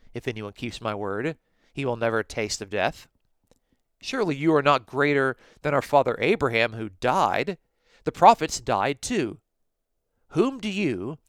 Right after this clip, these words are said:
make yourself out to be?" Jesus answered, If I glorify myself, my glory is nothing. It is my Father who glorifies me,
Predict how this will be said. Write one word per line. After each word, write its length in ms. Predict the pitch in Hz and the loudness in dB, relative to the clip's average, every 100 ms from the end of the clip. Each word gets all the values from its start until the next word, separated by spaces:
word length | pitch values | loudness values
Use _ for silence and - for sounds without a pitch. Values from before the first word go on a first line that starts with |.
| _ _ | _ _
make 400 | 110 123 127 - | -8 -6 -6 -8
yourself 460 | 110 123 - 127 - | -12 -8 -2 -2 -2
out 320 | - 95 - | -4 -4 -6
to 100 | - | -14
be?" 380 | 127 175 107 110 _ _ _ _ _ _ _ _ _ _ _ _ _ | -4 -2 -2 -10 _ _ _ _ _ _ _ _ _ _ _ _ _
Jesus 320 | 139 113 - | -10 -8 -8
answered, 520 | 110 104 - 98 104 - _ _ _ _ _ _ - | -8 -8 -10 -10 -12 -18 _ _ _ _ _ _ -14
If 120 | 117 | -4
I 140 | 196 | -2
glorify 560 | 226 185 196 185 170 160 | 0 4 4 4 4 2
myself, 640 | 147 135 - 185 120 - - _ _ _ _ - | 2 -2 0 2 2 2 -10 _ _ _ _ -8
my 240 | 117 185 | 0 0
glory 520 | 151 147 160 107 104 117 | 0 -2 0 -2 -6 -6
is 440 | 110 104 101 - - | -4 -2 -4 -6 -10
nothing. 680 | 104 104 107 151 - 104 98 - _ _ _ _ _ _ _ _ _ | -20 -12 -6 -4 -6 -12 -14 -20 _ _ _ _ _ _ _ _ _
It 160 | - 135 | -4 -2
is 120 | - | -2
my 200 | 143 131 | 0 -2
Father 580 | - 208 233 117 90 87 _ _ _ - | 2 4 6 4 -2 -10 _ _ _ -6
who 120 | 143 | -6
glorifies 640 | 123 123 113 120 107 110 | 0 0 2 2 2 0
me, 320 | 104 95 143 | -8 -12 -12